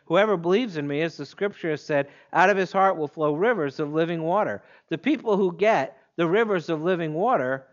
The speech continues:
are those who've come to Christ. Notice it's not just a trickle or a,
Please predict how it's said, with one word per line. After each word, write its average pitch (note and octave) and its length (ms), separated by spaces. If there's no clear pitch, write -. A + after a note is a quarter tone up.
are F3+ 160
those F3+ 260
who've - 180
come D#3+ 280
to E3+ 80
Christ. - 720
Notice G3 340
it's E3+ 180
not E3+ 260
just E3+ 240
a D3+ 40
trickle E3 460
or C#3 200
a, C3 120